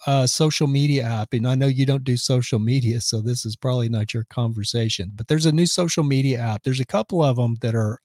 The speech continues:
uh, they're audio apps. One of 'em is called Clubhouse, and it's invite only. So when I first got invited to Clubhouse, Elon Musk had just been on there, and it was basically a lot of people that were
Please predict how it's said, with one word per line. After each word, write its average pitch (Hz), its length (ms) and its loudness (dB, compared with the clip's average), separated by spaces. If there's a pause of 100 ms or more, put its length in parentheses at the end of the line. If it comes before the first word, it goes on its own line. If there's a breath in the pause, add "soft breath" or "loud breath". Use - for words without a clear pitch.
uh, 120 160 -2
they're 110 260 -4
audio 135 380 4
apps. - 480 -6 (500 loud breath)
One 143 160 2
of 180 100 2
'em 175 120 4
is 151 100 0
called 151 240 -2
Clubhouse, 131 720 0 (100)
and 127 160 2
it's - 180 -4 (120)
invite 143 500 0 (120)
only. 135 460 2 (440 loud breath)
So 131 340 2
when 131 200 2
I 143 100 4
first 160 300 0
got 156 160 2
invited 131 380 2
to 120 80 -2
Clubhouse, 139 640 0
Elon 135 360 2
Musk 139 280 2
had 135 100 0
just - 240 -2
been 123 160 2
on 117 200 2
there, 110 240 0
and 123 160 -2
it 131 60 -2
was 127 120 0
basically 180 580 2
a 151 100 -2
lot 139 260 2
of 127 80 0
people 143 320 -2
that 120 140 -2
were 113 160 -4